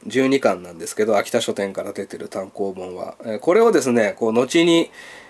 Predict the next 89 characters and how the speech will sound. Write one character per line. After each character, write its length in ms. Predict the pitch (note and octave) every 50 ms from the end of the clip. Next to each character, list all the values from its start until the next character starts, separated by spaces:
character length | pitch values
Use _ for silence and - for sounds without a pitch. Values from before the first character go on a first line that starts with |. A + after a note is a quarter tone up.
| - - -
え 120 | G#2+ G#2+
ー、 20 | -
藤 240 | D#3 E3+ F3+ A#3+
子 100 | A#3 A#3+
不 100 | A3 A#3
二 60 | G#3+ G#3+
雄 160 | A3+ A3 G3+
ラ 140 | G#3+ G#3 G3
ン 80 | F3+
ド 100 | C3+ G#2
っ 20 | G#2
て 140 | - -
い 40 | G2+
う 40 | G2
形 360 | - G2+ - G2+ - - G2
で、 440 | G#2 A2 G#2+ G#2 G2+ F#2+ F2+ - - -
え 880 | - F#2 F#2+ F#2 F2+ F2+ F2+ F2 F2 F2 F2 F2 E2+ E2+ E2+ E2+ E2+ -
ー、 40 | A#2
出 80 | A#2+
ま 120 | C3 C3+ B2+
し 80 | -
た 100 | G2+ G2+
ね。 80 | A#2 C3+
あ 120 | B2+ A#2
の、 100 | G#2+ G#2+
い 60 | A#2
ろ 140 | B2+ C3+ C#3
ん 100 | D3 D3
な、 340 | D3 C#3+ C#3+ C#3+ C#3+ - - - - - - - -
え 240 | A#2+ A#2+ A#2+ A#2+ A2+
ー、 20 | D3
F 140 | D3+ -
先 180 | - C3+ A#2+ A#2
生 160 | - B2 A#2+
と 100 | - A2+
A 180 | B2+ D3 C#3+ C#3
先 240 | - C3+ B2 A#2 A#2+
生 220 | - B2 A#2+ A2
の 120 | A2 A2+
漫 220 | G#2+ A2+ A#2 A#2+ B2
画 100 | A#2+ A#2+
を 100 | A#2 A2+
全 200 | C3+ F3 F#3+ F3+
部 80 | E3
ひ 80 | - -
っ 40 | -
く 100 | - E3
る 80 | E3+ E3+
め 140 | D#3+ D3+ -
て、 260 | F3 F3+ F3+ E3 -
同 240 | - B2 B2+ C#3 C#3
じ 140 | C3+ C3
会 200 | - C#3 C3 C3+
社 120 | C3 C#3 C3+
の 240 | C#3 C3+ B2+ - - - - - - - - -
藤 220 | C#3 C3+ C#3 C#3
子 80 | D3 C#3+
不 80 | C#3+
二 60 | C3 C3+
雄 140 | C#3 C3
ラ 100 | C3+ C#3+
ン 80 | C#3 C3+
ド 80 | B2+ A#2
か 100 | A2+ G#2+
ら 280 | G#2+ G2+ G2 F#2 - _ _ - _ _
出 120 | - A#2 A2+
す 140 | - A2 -
っ 20 |
て 200 | - _ - -
い 120 | - -
う。 180 | - - - - - - _ -
こ 160 | - C3+ B2
れ、 260 | A#2+ A#2 A#2 A2+ A2
あ 60 | A2+
の、 100 | A2 A2
最 200 | - - D#3 D#3
初 120 | D3 D#3+ D3
に 80 | D3+
ね、 80 | E3 E3
セ 180 | D#3 - D3+
ル 120 | D3 D#3 D#3
画 100 | E3 D#3+
が 80 | D#3
一 180 | D3+ D3 - F3
枚 140 | D3 A2+ G#2
つ 140 | - - A2
い 60 | -
て 120 | G2+ F#2
て、 300 | - F#2 F2+ F2 E2+ -